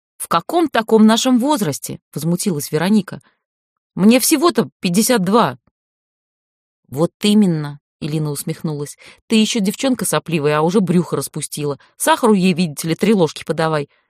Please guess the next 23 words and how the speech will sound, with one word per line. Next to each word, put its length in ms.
Что 200
с 40
тобой 200
будет, 260
когда 280
ты 100
пойдёшь 340
за 100
пенсионным 580
удостоверением?» 840
«Ничего 500
не 120
будет. 400
К 80
тому 240
моменту 380
ни 140
пенсии, 360
ни 120
удостоверения 680
уже 160
не 120
будет. 400